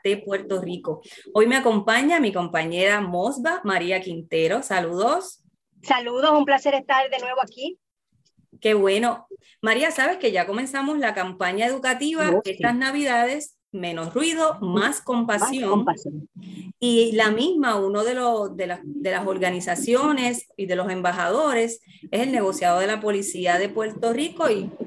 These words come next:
Speaker 1: y todas sus ramas. Y es por eso que hoy nos acompaña el agente Cristian Avilés. Él es técnico de explosivos y efectivamente nos va a estar hablando sobre esta temática, ¿verdad?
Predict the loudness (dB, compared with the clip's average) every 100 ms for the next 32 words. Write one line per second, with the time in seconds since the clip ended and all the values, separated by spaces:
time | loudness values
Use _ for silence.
0 | -10 -8 0 2 2 0 0 2 2 2
1 | -2 -4 -12 _ _ _ -2 2 2 2
2 | 0 0 -2 0 2 4 2 0 -4 -2
3 | -2 -4 -6 0 2 2 2 0 0 0
4 | 0 -2 -4 -6 -2 -2 -2 -2 -2 0
5 | 0 0 0 -2 -8 _ _ 0 4 4
6 | 2 2 2 4 0 2 0 0 -2 -2
7 | -2 -2 -2 -2 -2 0 0 -2 -6 -4
8 | -4 -4 -8 -6 -4 0 2 2 2 2
9 | 0 -2 2 2 4 2 2 0 0 0
10 | -2 -2 -2 -2 -2 -4 -4 -4 -2 0
11 | 0 -2 -2